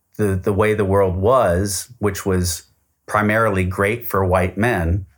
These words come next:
is disappearing. And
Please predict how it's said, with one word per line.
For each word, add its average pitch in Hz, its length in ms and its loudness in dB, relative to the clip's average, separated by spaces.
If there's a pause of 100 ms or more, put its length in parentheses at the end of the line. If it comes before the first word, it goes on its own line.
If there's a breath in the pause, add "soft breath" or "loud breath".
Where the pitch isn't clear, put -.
(260)
is 107 440 0 (160)
disappearing. 104 1000 -2 (800 loud breath)
And 101 800 -2